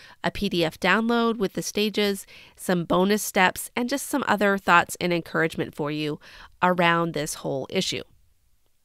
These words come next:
As we mentioned at the beginning, leadership and this process of going through the stages is not necessarily linear.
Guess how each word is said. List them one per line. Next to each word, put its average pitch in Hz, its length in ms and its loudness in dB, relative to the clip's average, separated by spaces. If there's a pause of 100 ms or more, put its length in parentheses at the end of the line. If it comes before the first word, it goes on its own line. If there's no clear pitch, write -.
(720)
As 240 300 0
we 254 120 0
mentioned 185 520 0
at 165 200 -4
the 175 80 -6
beginning, 135 640 -6
leadership 202 680 -2 (400)
and 190 160 0
this 196 160 -2
process 208 640 -2
of 185 160 -6
going 175 320 0
through 190 160 -6
the 175 100 -6
stages 190 680 -4
is 220 380 -2
not 202 380 -2
necessarily 180 800 0
linear. 180 480 -2